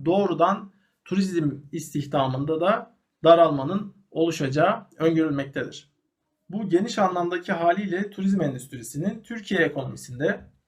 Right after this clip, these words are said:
gayri safi yurt içi hasıla içerisindeki payı yaklaşık yüzde ona tekabül etmektedir. Ancak bunun yanıltıcı olmaması adına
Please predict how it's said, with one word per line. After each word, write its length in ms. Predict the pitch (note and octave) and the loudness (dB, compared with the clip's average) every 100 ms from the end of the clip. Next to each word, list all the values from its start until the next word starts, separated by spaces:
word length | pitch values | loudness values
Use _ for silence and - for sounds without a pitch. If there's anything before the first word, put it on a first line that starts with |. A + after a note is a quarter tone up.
| - _ | -20 _
gayri 220 | D3+ E3+ | 2 2
safi 300 | - G3 F#3+ | 2 0 0
yurt 240 | G#3 A#3+ A3+ | -2 -6 -10
içi 180 | G3 F#3+ | -4 -2
hasıla 380 | F#3+ F#3+ G#3+ | -2 -4 -6
içerisindeki 760 | G#3 G3+ E3 E3 E3 D3+ - D#3 | -6 -4 -6 -6 -8 -10 -10 -8
payı 300 | A3 F3+ G#3 | -6 -6 -2
yaklaşık 500 | F#3+ F#3+ F#3 - - | -2 -2 -6 -14 -10
yüzde 220 | E3+ E3 | -10 -4
ona 200 | F3 G3+ | 2 2
tekabül 380 | G3 D#3+ C#3 B2 | 2 -2 -2 -4
etmektedir. 720 | A#2 - G#2+ G#2+ B2 G3 - _ _ _ _ - | -6 -10 -14 -12 -8 -10 -12 _ _ _ _ -4
Ancak 360 | F#3 G3 G3 | 2 2 0
bunun 240 | A3 A#3 G#3+ | -4 -4 -2
yanıltıcı 480 | G#3 G#3+ G3+ G3+ | -2 -2 -4 -4
olmaması 540 | G#3+ A3+ G#3 F3 - D3+ | -4 -4 -2 -4 -2 -2
adına 480 | C#3+ E3 G#3+ - | -2 -2 -2 -4